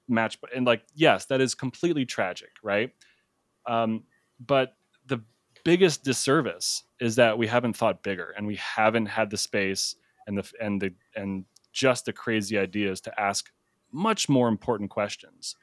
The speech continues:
to transcend generations, and to create lasting, lasting, lasting legacies. That's much more than someone's Matchbox shader.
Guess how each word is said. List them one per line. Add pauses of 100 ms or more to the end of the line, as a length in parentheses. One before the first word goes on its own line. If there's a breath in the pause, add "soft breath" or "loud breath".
(340 soft breath)
to
transcend
generations,
and
to
create
lasting, (1080)
lasting, (580)
lasting
legacies.
That's
much
more
than (1400)
someone's
Matchbox
shader.